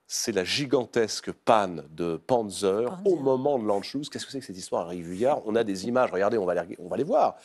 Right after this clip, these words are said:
Speaker 1: Les images officielles de l'Anschluss, les voici. Ce sont les, euh, troupes allemandes surarmées, surpuissantes, qui, euh, déferlent sur l'Autriche et arrivent à Vienne. Vous nous racontez qu'il y a eu en réalité tout autre chose.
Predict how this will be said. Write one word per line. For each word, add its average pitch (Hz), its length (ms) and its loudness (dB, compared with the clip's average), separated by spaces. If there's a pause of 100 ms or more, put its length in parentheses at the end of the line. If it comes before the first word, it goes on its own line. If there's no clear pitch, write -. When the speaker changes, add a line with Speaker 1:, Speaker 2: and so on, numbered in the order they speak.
(140)
Speaker 1:
Les 156 320 2
images 156 280 4
officielles 113 640 2
de 95 80 0
l'Anschluss, 92 600 -4 (220)
les 139 120 4
voici. 208 520 0 (240)
Ce - 140 -8
sont 120 280 -2 (260)
les, 95 320 4
euh, 78 300 -2
troupes - 360 -2 (160)
allemandes 127 560 0
surarmées, 139 680 0
surpuissantes, - 840 -2 (280)
qui, 156 360 -4
euh, 95 100 2
déferlent 123 560 0
sur - 180 -4
l'Autriche - 540 -4 (220)
et 101 80 2
arrivent 143 260 2
à 101 80 4
Vienne. 85 380 -2 (100)
Vous 110 100 -4
nous 123 100 2
racontez 113 500 0
qu'il 101 160 -2
y 104 40 2
a - 20 0
eu 113 140 -2
en 101 120 -4
réalité 90 520 -4 (400)
tout 117 140 -10
autre 131 180 -4
chose. 80 400 -10